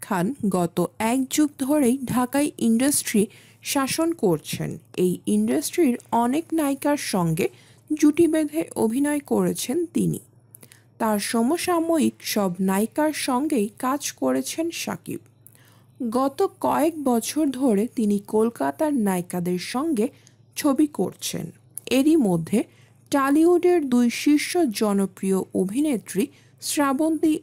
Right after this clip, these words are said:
ও শুভশ্রীর সঙ্গে শুটিং বেঁধেছেন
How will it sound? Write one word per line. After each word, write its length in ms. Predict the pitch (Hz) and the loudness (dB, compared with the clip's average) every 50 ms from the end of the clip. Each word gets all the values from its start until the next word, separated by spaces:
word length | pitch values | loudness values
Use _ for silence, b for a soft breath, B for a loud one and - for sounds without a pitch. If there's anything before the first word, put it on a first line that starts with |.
| _ | _
ও 200 | - 214 196 185 | 0 2 2 2
শুভশ্রীর 760 | 175 - - - 240 233 240 - 349 339 - - - 339 330 - | 0 -2 -4 -2 -2 -2 0 -2 -2 -2 -2 0 2 2 2 2
সঙ্গে 500 | - - 202 180 175 170 165 165 233 349 b b b b b _ | 0 -2 -2 0 0 0 0 0 -2 -2 b b b b b _
শুটিং 480 | - - 320 302 302 - 320 311 320 320 - _ _ _ 214 | -2 0 2 2 2 2 0 0 0 -4 -8 _ _ _ 0
বেঁধেছেন 720 | 202 202 202 202 - 339 370 - - - 220 190 202 | 2 2 2 2 0 -2 -2 -2 -2 -2 0 -2 -2